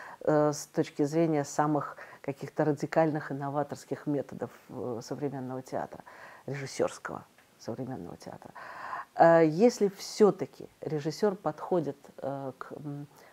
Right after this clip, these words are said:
воплощению вагнеровского произведения с точки зрения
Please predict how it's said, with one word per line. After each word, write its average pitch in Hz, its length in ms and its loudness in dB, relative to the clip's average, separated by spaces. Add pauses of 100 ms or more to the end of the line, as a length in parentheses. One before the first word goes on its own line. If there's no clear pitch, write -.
воплощению 147 800 0 (320)
вагнеровского 143 540 -2
произведения 147 600 -4
с - 80 -20 (100)
точки 160 340 2
зрения 147 500 0